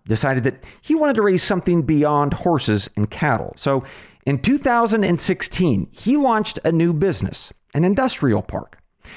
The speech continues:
And he set it up such that the goal was for Chinese companies to move their operations to Mexico, his old ranch, all to take advantage of nafta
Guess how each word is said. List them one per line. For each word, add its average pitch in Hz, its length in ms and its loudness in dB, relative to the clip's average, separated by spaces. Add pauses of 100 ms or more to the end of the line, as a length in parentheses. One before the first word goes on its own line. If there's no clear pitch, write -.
(320)
And 160 140 0
he 165 140 2
set 262 240 0
it 247 100 4
up 196 140 0
such - 260 -2
that - 260 -2
the 127 100 0
goal 226 420 2
was 156 160 0
for 117 120 0
Chinese 196 540 0
companies 131 480 -2 (200)
to 147 100 0
move 185 260 2
their 165 180 2
operations 127 680 0 (160)
to 185 100 0
Mexico, - 560 -2 (180)
his 110 200 0
old 147 180 2
ranch, 156 420 0 (560)
all 196 240 2
to 285 60 0
take 240 180 0
advantage 156 500 0
of 127 280 0
nafta 135 580 0